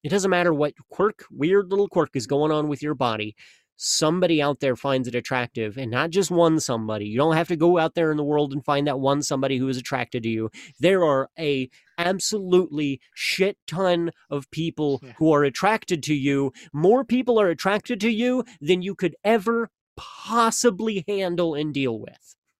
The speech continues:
Speaker 1: I don't care
Speaker 2: Yeah,
Speaker 1: who you
Speaker 2: there's
Speaker 1: are.
Speaker 2: probably at least a sub-, there's probably at least a subreddit of them. <laughs>
Speaker 1: Yes, yes.
Speaker 2: Um,
Speaker 1: <laughs>
Speaker 2: uh, yeah, no, a hundred percent. And I, I think, like, the topic of, um,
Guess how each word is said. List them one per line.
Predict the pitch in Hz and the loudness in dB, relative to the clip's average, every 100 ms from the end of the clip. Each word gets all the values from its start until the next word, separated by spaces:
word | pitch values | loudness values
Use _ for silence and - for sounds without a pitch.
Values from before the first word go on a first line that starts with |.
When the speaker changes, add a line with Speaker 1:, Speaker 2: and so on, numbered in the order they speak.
| _ _ _ _ - | _ _ _ _ 0
Speaker 1:
I | 202 | 4
don't | 262 | 4
care | 240 240 | 4 4
Speaker 2:
Yeah, | |
Speaker 1:
who | 254 | 4
you | |
Speaker 2:
there's | 240 | 2
Speaker 1:
are. | 220 | 4
Speaker 2:
probably | 202 196 180 | 4 4 2
at | 160 | 0
least | 143 151 | -2 -4
a | 131 | -6
sub-, | - 131 131 123 _ _ _ _ _ _ - | -2 -2 -2 _ _ _ _ _ _ _ -6
there's | 147 | -4
probably | - 190 175 | 2 2 2
at | 135 | 0
least | 143 - | -6 -8
a | 123 | -8
subreddit | 135 117 113 101 98 98 | -8 -6 -4 -4 -6 -10
of | 95 | -10
them. | 98 101 - | -12 -16 -18
<laughs> | - _ - 165 | -20 _ -4 0
Speaker 1:
Yes, | 175 - - 302 | 0 0 -6 -2
yes. | 185 131 147 | -2 0 2
Speaker 2:
Um, | 151 175 190 - - | 2 2 -2 -8 -2
Speaker 1:
<laughs> | 214 - 233 - 254 269 - - - _ _ _ _ _ | -2 2 -2 0 -4 -4 -8 -12 -20 _ _ _ _ _
Speaker 2:
uh, | 151 143 135 123 117 113 - _ _ _ | 2 4 4 4 2 -2 -8 _ _ _
yeah, | 156 190 233 131 139 | -4 2 4 2 -2
no, | 151 190 131 | 0 2 4
a | 135 | 2
hundred | 185 202 | 0 -4
percent. | 156 - 160 123 - | -6 -6 -6 -6 -6
And | 147 151 - | -6 -6 -2
I, | 156 160 | 0 0
I | 156 | -2
think, | 202 180 | -4 -4
like, | 135 - _ _ - | -4 -4 _ _ -8
the | 135 | -2
topic | 208 214 180 147 | 0 0 0 2
of, | 123 110 - _ 135 | 0 0 -10 _ -6
um, | 117 104 101 | -4 -6 -12